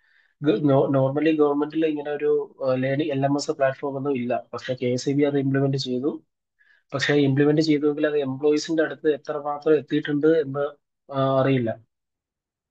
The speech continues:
അപ്പോ, ആ, ആ ഒരു അവയർനെസ്സിന് വേണ്ടിയാണ് ഞാൻ ഇന്ന് ഈ വീഡിയോ ചെയ്തത്. ഈ പറയുന്ന കോഴ്സുകൾ നിങ്ങൾക്ക് ഈ പല എക്സാമിനും ഉപയോ-, ഉപയോഗിക്കാൻ പറ്റും. For example, ഇപ്പോ electricity act ഉണ്ട്, അത് departmental എക്സാമിന് ഉപയോഗിക്കാം. ഇപ്പോ പി എസ് സി, ഇപ്പോ,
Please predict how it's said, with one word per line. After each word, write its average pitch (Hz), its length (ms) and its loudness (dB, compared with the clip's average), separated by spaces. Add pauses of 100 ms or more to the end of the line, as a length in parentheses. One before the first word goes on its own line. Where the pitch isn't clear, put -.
(220)
അപ്പോ, 131 500 -2
ആ, 127 300 2
ആ 139 80 4
ഒരു 156 380 4
അവയർനെസ്സിന് 156 520 -2
വേണ്ടിയാണ് 156 300 0
ഞാൻ 151 180 -2
ഇന്ന് 151 160 -6
ഈ 147 40 -4
വീഡിയോ 143 260 -2
ചെയ്തത്. 120 380 -6 (400)
ഈ 165 240 0
പറയുന്ന 160 280 6
കോഴ്സുകൾ 160 420 2
നിങ്ങൾക്ക് 151 260 0
ഈ 151 240 -2 (340)
പല 151 140 4
എക്സാമിനും 156 680 0
ഉപയോ-, 131 300 -6 (380)
ഉപയോഗിക്കാൻ 135 400 0
പറ്റും. 120 320 -4 (120)
For 139 80 2
example, 139 320 0
ഇപ്പോ 143 160 2
electricity 143 540 0
act 127 240 0
ഉണ്ട്, 117 140 -8
അത് 123 180 -6
departmental 143 600 0
എക്സാമിന് 135 340 -4
ഉപയോഗിക്കാം. 113 420 -6 (760)
ഇപ്പോ 139 320 2
പി 147 40 4
എസ് 143 240 4
സി, 147 60 4
ഇപ്പോ, 143 360 0